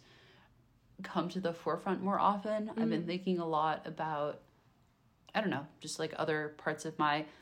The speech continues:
Speaker 1: life and past, because I'm, I feel like I'm finally starting to make a life for myself that makes sense to me and that
Speaker 2: Mm-hmm.
Speaker 1: I enjoy. And so it, it almost has created the space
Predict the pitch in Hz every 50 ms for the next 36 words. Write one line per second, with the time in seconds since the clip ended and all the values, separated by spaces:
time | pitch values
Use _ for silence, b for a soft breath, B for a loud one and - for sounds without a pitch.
0 | B B B 202 220 214 208 196 190 190 170 165 - - 156 143 151 151 - -
1 | - 170 156 156 151 156 143 143 139 123 - 151 151 - 151 143 139 139 139 139
2 | - 151 147 147 143 143 143 143 143 - - 143 139 139 143 147 147 - - 147
3 | 143 143 139 143 143 143 b b b b b b b b b _ _ - - _
4 | _ - 165 165 160 165 165 156 156 151 143 143 151 147 - - 156 147 143 147
5 | - 139 139 143 - - - 151 147 139 - 139 151 147 151 - 147 139 151 -
6 | - - 196 196 202 190 180 156 156 143 - 214 208 208 147 143 131 139 143 147
7 | 151 139 143 147 - 196 - - - - 156 156 156 - - 143 147 139 139 135
8 | - - - _ _ _ - - _ _ _ _ _ _ _ _ _ _ _ _
9 | _ _ _ - _ _ _ - 185 180 180 185 190 190 185 190 - - - -
10 | - - 170 160 - - - 170 160 151 147 147 139 127 139 143 - - - 135
11 | 135 139 - - - - -